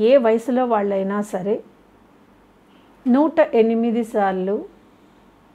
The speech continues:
శివ పంచాక్షరి ఏడేళ్ల పాటు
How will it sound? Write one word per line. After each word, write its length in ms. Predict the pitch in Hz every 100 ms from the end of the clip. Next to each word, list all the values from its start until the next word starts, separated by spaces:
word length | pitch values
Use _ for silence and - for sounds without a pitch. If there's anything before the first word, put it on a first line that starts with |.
| _ _ _ _ _ _ _ _ _ _
శివ 260 | - 254 254
పంచాక్షరి 840 | 285 196 196 - 185 - - 185 - _ - - - - - - - - - - - _ _ - _ -
ఏడేళ్ల 480 | 247 247 233 254 254
పాటు 360 | - 170 -